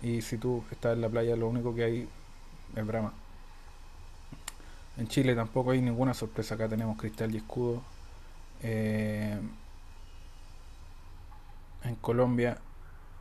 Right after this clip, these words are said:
hay una que se llama Águila y Póker. Creo que la Águila la he visto acá en, en Chile, la Póker no. Así que estas no, no, no las conocía. En México tenemos, eh, Corona,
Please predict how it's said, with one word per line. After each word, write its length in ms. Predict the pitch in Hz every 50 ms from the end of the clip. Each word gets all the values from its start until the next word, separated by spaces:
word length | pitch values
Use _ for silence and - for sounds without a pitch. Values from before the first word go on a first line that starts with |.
| - -
hay 260 | - 117 113 113 113 117
una 120 | 117 117
que 80 | 117 113
se 140 | - 123
llama 160 | 117 113 117 120
Águila 320 | 131 127 120 120 117 -
y 80 | 120 120
Póker. 400 | - 123 117 110 113 110 - -
Creo 220 | - 131 131 127
que 100 | 123 127
la 140 | 117 113 113
Águila 240 | 120 131 135 135 131
la 100 | 120 107
he 20 |
visto 260 | 104 110 110 - - 113
acá 260 | 113 120 117 120 117
en, 200 | 113 113 117 - -
en 120 | 120 113 -
Chile, 280 | - - 107 107 110 110 - -
la 100 | 123 104
Póker 260 | 113 113 113 127 120
no. 200 | 120 113 110 110 - - - - - - - - - - - - - - - - - - -
Así 180 | - - - 120
que 80 | 120
estas 240 | 117 117 - 127 127
no, 380 | 127 123 120 117 117 117 120 - - - - - -
no, 320 | 117 110 110 110 110 110 - -
no 220 | 113 113 113 110
las 100 | 107 107
conocía. 460 | - - 107 107 110 - - 107 - -
En 80 | - 110
México 480 | 117 123 127 - 131 120 123 131 135 139 - - - -
tenemos, 640 | - 110 110 113 113 110 110 110 - - - - - - - - - - - - - - - - - - - -
eh, 840 | - 117 113 110 110 107 107 107 107 104 104 104 104 104 101 - - - - - - - - - - - - - - - - - - - - - - - - - - - - - - -
Corona, 400 | - 127 120 117 117 117 113 110